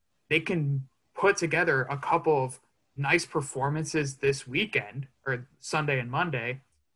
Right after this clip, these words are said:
and have a shot to compete with the big boys of the Big Ten and steal a couple of points, steal a couple of positions, so that way you're not scrambling trying to figure out yourself as a sixth or a seventh seed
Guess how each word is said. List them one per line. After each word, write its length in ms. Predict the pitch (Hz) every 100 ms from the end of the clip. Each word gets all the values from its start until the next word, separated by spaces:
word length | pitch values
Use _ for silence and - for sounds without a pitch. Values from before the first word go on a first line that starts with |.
| _ _
and 260 | 147 139 131
have 320 | - 151 156
a 80 | 147
shot 420 | - - 156 -
to 100 | -
compete 500 | 135 156 131 160 170
with 120 | 143
the 80 | 143
big 300 | 135 139 151
boys 320 | 147 147 139
of 100 | 139
the 60 | 131
Big 260 | 127 117 -
Ten 460 | - 185 117 117 - _ _ _ _ _
and 220 | 139 131 -
steal 400 | - - 151 202
a 40 | 170
couple 320 | 185 180 156
of 140 | 135
points, 560 | - 175 147 131 - -
steal 340 | - - 160 175
a 60 |
couple 280 | 170 175 180
of 100 | 139
positions, 720 | 139 123 175 202 143 139 135 - _ _ _
so 140 | 170
that 140 | 160 170
way 80 |
you're 160 | 139 151
not 240 | 156 147
scrambling 760 | - - 147 147 180 151 131 135
trying 260 | 135 139 139
to 60 |
figure 380 | 135 156 139 139
out 300 | 139 139 - _ _ _
yourself 420 | 147 139 147 147
as 80 | 139
a 60 | 131
sixth 360 | - 170 -
or 120 | 135 123
a 40 |
seventh 420 | - 139 175 151
seed 440 | 135 - 127 127